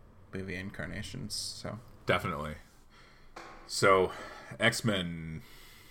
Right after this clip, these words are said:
Speaker 2: Apocalypse. I think that, that wraps up our Marvel material, unless you've got other.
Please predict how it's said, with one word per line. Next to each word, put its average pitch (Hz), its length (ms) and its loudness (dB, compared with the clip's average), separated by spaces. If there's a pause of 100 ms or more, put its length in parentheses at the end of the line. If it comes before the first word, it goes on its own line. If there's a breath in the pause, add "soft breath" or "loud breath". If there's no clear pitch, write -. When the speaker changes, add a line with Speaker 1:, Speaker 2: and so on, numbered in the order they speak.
(160 loud breath)
Speaker 2:
Apocalypse. 92 580 4
I 90 40 0
think 104 160 2
that, 98 240 6
that 92 200 2
wraps 95 360 2
up 104 120 4
our 90 160 6
Marvel 90 520 0
material, 82 480 -2
unless 85 200 -2
you've 87 140 -2
got 80 180 -2
other. 76 360 -6